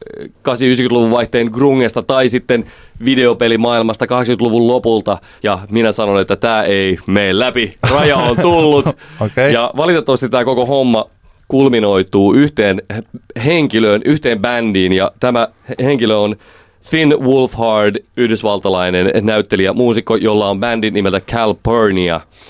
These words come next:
Speaker 1: Calpurnia kirjoitetaan. Ja tää hommahan niinku jotenkin tuntuu, että se lähti Stranger Things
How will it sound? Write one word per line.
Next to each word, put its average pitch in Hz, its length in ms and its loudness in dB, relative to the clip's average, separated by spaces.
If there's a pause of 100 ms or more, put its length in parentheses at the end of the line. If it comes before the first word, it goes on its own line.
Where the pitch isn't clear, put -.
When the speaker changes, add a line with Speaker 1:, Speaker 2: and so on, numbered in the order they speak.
(200)
Speaker 1:
Calpurnia 92 680 0
kirjoitetaan. 87 640 -2
Ja 90 160 0 (800)
tää 135 140 0
hommahan 147 340 0
niinku 123 160 2
jotenkin 127 360 0
tuntuu, 120 300 2
että 107 100 -2
se 113 100 0
lähti 113 540 -2 (280)
Stranger 120 840 -2
Things 104 680 0